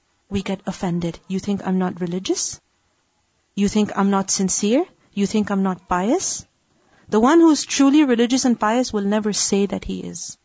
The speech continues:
He will never praise himself. He will never boast about his religiosity.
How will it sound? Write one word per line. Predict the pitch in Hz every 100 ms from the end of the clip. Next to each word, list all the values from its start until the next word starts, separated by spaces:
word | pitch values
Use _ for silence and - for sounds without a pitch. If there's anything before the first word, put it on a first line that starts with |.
| _ _ _ _ _ _ _ _ _
He | 208
will | 214 214 214
never | 233 262 277 _ _ _ _ -
praise | 214 220 214
himself. | 202 190 196 185 214
He | 214
will | 220
never | 233 262
boast | 208 170 202 214 - -
about | 196 190 190
his | 185
religiosity. | 180 175 170 180 170 - -